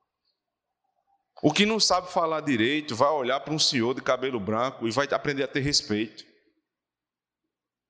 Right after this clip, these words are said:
Vai aprender a falar como as pessoas da igreja, a andar como as pessoas da igreja, a se vestir como as pessoas da igreja. Isso é boa influência pro teu filho.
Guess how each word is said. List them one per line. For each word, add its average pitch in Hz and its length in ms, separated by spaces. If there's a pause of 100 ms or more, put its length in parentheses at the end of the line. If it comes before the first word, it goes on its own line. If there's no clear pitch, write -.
(260)
Vai 120 160
aprender 143 340
a 131 60
falar 131 360
como 123 160
as 120 100
pessoas 117 360
da 113 80
igreja, 101 460
a 127 40
andar 135 400
como 117 200
as 117 100
pessoas 110 380
da 110 80
igreja, 101 400
a 120 60
se - 180
vestir 151 480
como 131 180
as 113 100
pessoas 104 360
da 98 80
igreja. 101 480 (720)
Isso - 180
é 277 40
boa 240 200
influência 269 480
pro 240 100
teu 123 140
filho. 92 400